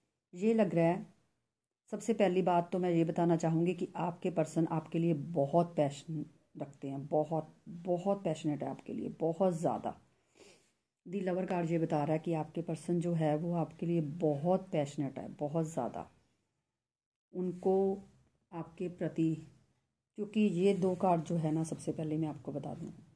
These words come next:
ये जो दो कार्ड है, ये, ये इंडिकेट कर रहे हैं कि आपके पर्सन आपके लिए ऑब्सेस्ड हैं और आपसे बहुत प्यार करते हैं। आपकी ब्यूटी से, आपके माइंड से, आपकी सोल से, देखने में आप बहुत खूबसूरत होंगे।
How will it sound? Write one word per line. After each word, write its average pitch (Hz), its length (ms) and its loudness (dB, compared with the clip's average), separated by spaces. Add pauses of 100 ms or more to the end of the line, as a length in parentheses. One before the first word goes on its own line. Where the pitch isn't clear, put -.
(460)
ये 180 140 -6
जो 196 80 2
दो 170 180 0
कार्ड 151 260 0
है, 156 220 -4 (920)
ये, 180 180 -2
ये 180 300 2
इंडिकेट 175 360 2
कर 156 160 0
रहे 156 100 2
हैं 165 80 0
कि 165 200 -2
आपके 160 320 -4
पर्सन 165 320 -2
आपके 151 340 -4
लिए 160 220 0
ऑब्सेस्ड - 680 -2
हैं 190 320 -12
और 165 100 -6
आपसे 160 260 -6
बहुत 147 500 -2
प्यार 156 260 -8
करते 156 240 -16
हैं। 151 260 -16 (160)
आपकी 165 320 -10
ब्यूटी 151 420 0
से, 151 160 -2
आपके 151 300 -4
माइंड 151 460 0
से, 151 220 -2
आपकी 151 320 -2
सोल 160 480 2
से, 160 380 -4 (720)
देखने 165 380 0
में 175 120 2
आप 160 240 0
बहुत 160 300 2
खूबसूरत 156 540 -4
होंगे। 156 360 0